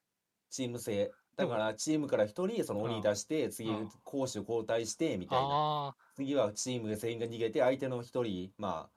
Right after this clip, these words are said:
Speaker 1: 鬼が出してきて、そいつが捕まえるみたいな。
Speaker 2: あー、そう、そんな感じなんだ。
Speaker 1: チーム戦です、チーム戦です。
Speaker 2: <laughs> チーム、あ、鬼うまい人がいるんだ、チームの中に。
Speaker 1: そう。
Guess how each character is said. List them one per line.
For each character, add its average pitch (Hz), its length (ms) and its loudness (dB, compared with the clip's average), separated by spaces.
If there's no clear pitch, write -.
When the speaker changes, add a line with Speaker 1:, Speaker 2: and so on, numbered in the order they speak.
Speaker 1:
鬼 123 220 -2
が 104 100 2
出 104 120 0
し - 100 -8
て 107 100 -6
き 98 80 -8
て、 131 140 -2
そ 110 140 -4
い 107 80 -2
つ 110 160 -8
が 101 200 0
捕 107 240 -4
ま 101 120 -2
え 101 60 -4
る 95 120 -6
み 87 80 -10
た 82 100 -14
い 85 40 -16
な。 90 60 -20
Speaker 2:
あ 151 400 0
ー、 - 20 -4
そ 196 260 -6
う、 - 60 -12
そ 190 120 -6
ん 202 80 -6
な 196 100 -4
感 190 160 -2
じ 185 80 -4
な 139 100 -2
ん 98 60 -12
だ。 87 200 -16
Speaker 1:
チ - 140 -4
ー 151 60 -4
ム 147 80 -6
戦 139 200 -6
で 113 80 -10
す、 98 120 -10
チ - 160 -10
ー - 20 -2
ム - 60 0
戦 - 80 -2
で 82 60 -8
す。 - 140 0
Speaker 2:
<laughs> - 0 -
チ 156 80 -4
ー 135 80 -8
ム、 - 60 -16
あ、 107 200 -12
鬼 123 260 -8
う 117 80 -8
ま 120 160 -2
い 113 180 -6
人 117 220 -8
が - 340 -14
い 95 80 -12
る 107 140 -14
ん 98 40 -18
だ、 90 240 -18
チ - 180 -14
ー 87 60 -18
ム 90 80 -20
の 90 120 -20
中 85 120 -18
に。 107 60 -4
Speaker 1:
そ 90 280 -6
う。 - 40 -20